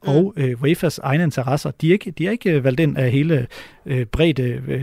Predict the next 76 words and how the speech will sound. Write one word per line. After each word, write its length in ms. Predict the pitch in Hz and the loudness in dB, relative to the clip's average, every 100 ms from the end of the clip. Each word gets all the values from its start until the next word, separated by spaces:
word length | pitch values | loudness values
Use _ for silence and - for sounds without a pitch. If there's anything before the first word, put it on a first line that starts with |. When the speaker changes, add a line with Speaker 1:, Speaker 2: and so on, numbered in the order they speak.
| - | 0
Speaker 2:
Danmark, 300 | 131 156 - | 2 2 0
Tyskland, 440 | 156 - 139 127 | -2 0 -2 -2
Norge, 360 | 151 139 143 156 | -2 0 2 2
eller 120 | 139 | 2
hvad, 220 | 131 135 135 | 2 2 2
hvad 140 | 135 | 0
det 100 | 139 | 2
ellers 140 | 139 | 0
skal 160 | 123 127 | -2 -2
være, 220 | 127 135 | 0 0
hvilket 260 | 131 127 139 | 0 0 2
land 160 | 131 123 | 2 0
de 80 | |
sidder 180 | 117 151 | -2 -4
fra. 200 | 123 143 120 | -4 -8 -8
Speaker 1:
Men 100 | 226 | -4
Speaker 2:
De 60 | 240 | -4
Speaker 1:
det 80 | 226 | -2
Speaker 2:
sidder 160 | 247 | 0
Speaker 1:
vil, 20 | 294 | 0
Speaker 2:
der 60 | |
for 80 | 147 | 0
dig 100 | 127 | -6
selv. 140 | 156 151 185 | -8 -10 -4
Speaker 1:
men 140 | 220 208 | -4 -2
det 20 | |
er 40 | 254 | -2
jo 80 | 277 | -2
i 80 | |
sig 160 | 220 185 | -2 -2
selv, 300 | 214 208 - | -2 -2 -4
øh, 240 | 185 202 185 | 0 0 2
altså, 240 | 196 208 | 2 2
og 100 | 175 | 0
det, 200 | 226 196 | -2 -4
det 120 | 240 | 0
er 40 | 247 | 2
jeg 100 | 226 | 2
så 120 | 240 | 0
med 120 | 233 | 0
på, 200 | 226 247 | 2 0
det 80 | 214 | 0
er 60 | 247 | -2
jo 60 | |
så 120 | 233 | 0
de 160 | 247 226 | -2 -2
spilleregler, 580 | - 226 226 233 190 185 | -2 0 2 0 0 0
der 100 | 196 | 0
er 60 | |
lagt 240 | 165 165 - | 0 -2 -4
ud, 300 | 233 247 131 | -4 -2 2
øhm, 340 | 208 196 185 | 4 4 2
og, 140 | 175 165 | 2 2
og, 160 | 185 | 0
så, 100 | 190 - | -2 -4
og 80 | 196 | -4
så 120 | 214 | -2
kan 120 | 240 | 0
man 160 | 214 202 | 0 0
kalde 220 | 202 190 | 0 0
mig 220 | 196 208 | 0 -2
idealist 460 | 214 202 214 220 233 | 0 0 0 0 0
og 100 | 196 | 0
naiv 300 | 175 240 220 | 0 0 2
og 160 | 196 | 2
alt 140 | 202 214 | 2 0
muligt, 260 | 214 220 | -2 0
men 100 | 214 | 0
der 120 | 190 | 0
vil 100 | 190 | 0
jeg 100 | 247 | 0
jo 160 | 196 226 | 0 0
stå, 420 | 196 214 196 - | 0 0 0 -4
stå 240 | - 247 208 | -2 0 0
på, 220 | - 202 | 0 2
at 240 | 185 175 | 0 -4